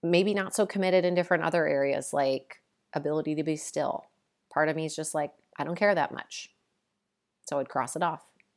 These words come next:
Not that it's not important, but if I know what I'm really gonna get committed to, like, you wanna look at that. The other area is fitness.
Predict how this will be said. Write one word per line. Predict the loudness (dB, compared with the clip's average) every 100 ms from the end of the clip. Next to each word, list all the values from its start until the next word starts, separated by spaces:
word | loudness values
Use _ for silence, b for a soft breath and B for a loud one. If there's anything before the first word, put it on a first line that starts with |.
| _ _ _
Not | 4 6
that | 6
it's | 4
not | 4 2
important, | 2 4 4 2 -6 -4
but | -2
if | 2
I | 2
know | 4 4 6
what | 6
I'm | 4 2
really | 0 2
gonna | 2 2
get | 0
committed | -2 -4 0 0
to, | 0 0 0 -4 _
like, | -10
you | -4
wanna | 0 0
look | 0 -2
at | -2
that. | -2 -2 -6 _ _ _ _ _ _ _ _ _ _ _ _ _ _ _ _ _ _ _ _ _ _ _ _ _ _ _ _ _ _
The | 6
other | 8 8
area | 6 6 4
is | 2
fitness. | 0 -2 -2 -4 -12 -16 -18